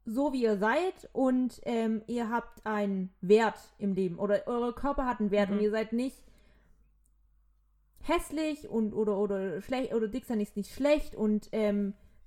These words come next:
Speaker 1: ähm, ich find's auch gut, dass dieses Curvy-Ding jetzt existiert, ganz ehrlich, also das macht schon einiges und dass man das rocken kann und alles und,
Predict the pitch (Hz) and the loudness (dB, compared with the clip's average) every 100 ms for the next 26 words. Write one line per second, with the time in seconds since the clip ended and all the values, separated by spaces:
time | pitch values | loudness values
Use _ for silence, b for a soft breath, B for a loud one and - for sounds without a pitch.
0 | - - 208 196 196 202 220 302 311 - | -20 -10 -4 -2 -2 -4 -6 -6 -6 -6
1 | 254 233 208 202 190 - - 214 208 185 | -4 -2 -2 -2 -4 2 6 6 4 0
2 | 196 190 - 190 - - 214 196 180 - | 0 -2 -6 -10 -12 -4 0 0 -2 -4
3 | 190 185 - 175 175 185 - 196 190 - | -4 -4 -6 -8 -8 -10 -6 -4 -4 -4
4 | 214 190 185 180 175 - 190 185 202 196 | -6 -4 -4 -4 -6 -6 -6 -4 -4 -4
5 | - 208 208 185 180 180 180 180 185 208 | -2 -2 -2 -6 -6 -6 -8 -8 -8 -8
6 | 208 | -8